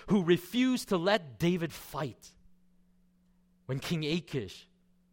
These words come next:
fights for his loyalty. It's there in this chance encounter with this Egyptian slave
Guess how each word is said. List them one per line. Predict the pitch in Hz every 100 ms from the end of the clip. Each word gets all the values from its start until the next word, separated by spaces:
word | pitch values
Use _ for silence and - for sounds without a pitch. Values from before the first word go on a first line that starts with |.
| _ _ _ _
fights | - 139 -
for | - 113 101
his | 87 110
loyalty. | 107 113 110 - 95 _ _ _ _ _ _ _ _ _ _ _ _ _ _ _ _ _ _ _ _ _ _ _ _ _ _ -
It's | - -
there | 233 247
in | 214
this | 180
chance | - 175 208 -
encounter | 180 - 185 185
with | 143 139
this | 123
Egyptian | 127 123 143 131
slave | 120 - 123 110